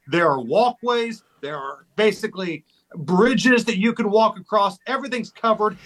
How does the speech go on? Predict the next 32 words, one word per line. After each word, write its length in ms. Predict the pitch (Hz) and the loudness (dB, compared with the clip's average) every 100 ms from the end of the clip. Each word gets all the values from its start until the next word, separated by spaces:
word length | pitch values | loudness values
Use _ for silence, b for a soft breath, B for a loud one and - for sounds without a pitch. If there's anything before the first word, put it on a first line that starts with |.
| B | B
and 140 | 165 180 | -10 -4
everything's 400 | 226 233 226 - | -4 0 -2 -2
connected 720 | - 202 180 202 - 160 156 _ _ 160 | -6 -4 -2 -4 -4 -8 -8 _ _ -6
in 160 | 156 | -2
downtown 520 | 175 175 160 175 165 185 | 0 0 0 -2 -2 -4
Indy. 400 | 180 147 104 _ _ _ _ - | -6 -6 -10 _ _ _ _ -4
If 160 | 143 | 0
you're 160 | 208 285 | 2 0
tough 300 | 220 285 262 | 2 0 0
enough, 240 | 170 165 _ _ | 0 0 _ _
you 160 | 156 247 | -6 0
don't 220 | 320 233 | 0 0
really 220 | 277 269 | -6 -6
even 320 | 226 240 233 226 | -6 -6 -2 -2
need 180 | 233 | -2
an 120 | 185 - | -6 -4
Uber. 360 | 214 247 127 - b b | -2 -2 -6 -10 b b
All 300 | 196 240 269 | 2 2 4
the 140 | 247 208 | 2 2
hotels, 800 | 240 233 - 190 190 190 185 _ _ | 0 -2 -6 -4 -2 -4 -8 _ _
all 280 | 165 214 254 | -2 -2 -2
the 160 | 262 | -8
venues, 680 | 175 220 208 202 202 196 - b _ | -6 -4 -4 -6 -8 -8 -12 b _
you 240 | 151 247 | -6 -6
can 220 | 254 233 | -4 0
walk 320 | 208 214 208 - | 4 2 2 -2
to 160 | 220 | 0
in 60 | 196 | 2
about 240 | 190 190 | 0 -2
ten, 340 | - 208 208 - | -4 -4 -4 -10
fifteen 760 | - - 220 214 - 214 196 185 | -20 -6 -4 -4 -4 -4 -2 -2
minutes. 460 | 185 127 - - | -2 -4 -12 -20